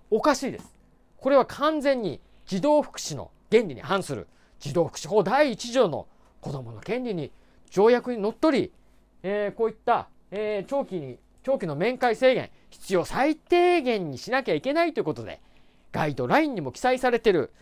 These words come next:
一律に面会拒否するようなことはしてはいけないと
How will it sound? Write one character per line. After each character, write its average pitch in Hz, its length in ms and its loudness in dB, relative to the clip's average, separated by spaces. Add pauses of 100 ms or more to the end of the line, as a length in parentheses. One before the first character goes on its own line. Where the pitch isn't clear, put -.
(320)
一 277 280 2
律 262 280 0
に 208 180 -2
面 220 260 -2
会 247 200 4
拒 294 160 0
否 - 60 -14
す - 140 -8
る 196 80 -4
よ 202 80 0
う 175 40 0
な 151 80 -6
こ 139 120 -8
と 180 100 -2
は 147 160 2 (220)
し - 100 -20
て 320 100 4
は 226 180 6 (140)
い 196 80 -10
け - 140 4
な 202 100 4
い - 80 0
と - 160 -10